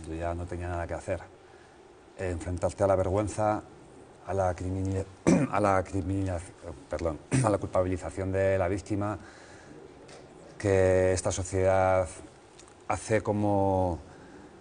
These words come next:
como decía Jesús, ¿no? Por históricamente el peso cultural que hay, la Iglesia tiene un peso, entonces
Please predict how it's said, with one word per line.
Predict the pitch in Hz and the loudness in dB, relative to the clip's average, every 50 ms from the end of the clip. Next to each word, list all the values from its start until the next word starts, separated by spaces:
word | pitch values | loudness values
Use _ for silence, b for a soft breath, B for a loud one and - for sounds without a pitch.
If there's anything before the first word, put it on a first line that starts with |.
| - - - | -20 -16 -10
como | - 82 87 | -4 -2 -2
decía | 90 90 - 104 98 92 | 0 0 4 4 4 4
Jesús, | - 98 90 - 113 113 117 101 101 | 2 -2 -2 0 0 0 0 0 0
¿no? | 107 113 107 | -2 -2 0
Por | - 87 80 80 - | 0 0 -2 -2 -4
históricamente | - - - - 101 98 - 104 104 110 104 98 | -4 -4 0 0 0 2 2 0 0 0 -2 -2
el | 92 | -2
peso | - 92 - 85 | -4 -4 -6 -6
cultural | 95 85 - 98 92 90 90 | -8 -6 -4 -2 -2 -2 -2
que | 87 - 87 | -4 -4 -2
hay, | 87 90 95 98 | 0 0 0 0
la | 90 85 | -2 -2
Iglesia | 82 78 85 - 98 | -4 -6 -6 -8 -8
tiene | - 85 82 | -8 -6 -8
un | 85 78 | -8 -6
peso, | - 90 87 - 101 | -6 -6 -6 -6 -6
entonces | 87 82 - 82 - - 90 87 85 - | -8 -6 -8 -8 -6 -4 -4 -4 -4 -6